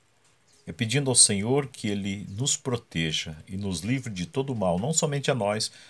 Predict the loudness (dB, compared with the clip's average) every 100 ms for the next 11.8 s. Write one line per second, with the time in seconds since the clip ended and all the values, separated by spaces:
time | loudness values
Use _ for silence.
0 | -20 _ 0 0 0 0 2 2 0 0
1 | -2 -2 -4 -6 -8 _ _ _ _ _
2 | -6 -2 2 4 4 2 0 0 0 -2
3 | -10 _ -4 0 4 4 4 2 0 0
4 | 4 2 2 0 2 2 2 0 2 2
5 | 2 0 -2 0 0 0 0 -2 0 2
6 | 2 2 0 0 2 0 -2 -8 -20 -20
7 | _ _ -4 -2 0 2 2 0 0 0
8 | 0 0 -2 -2 -8 -14 _ _ _ -2
9 | 0 0 0 0 0 0 0 -2 -4 -6
10 | -8 -6 -8 -10 -20 -20 _ -20 _ 4
11 | 6 6 2 0 2 2 2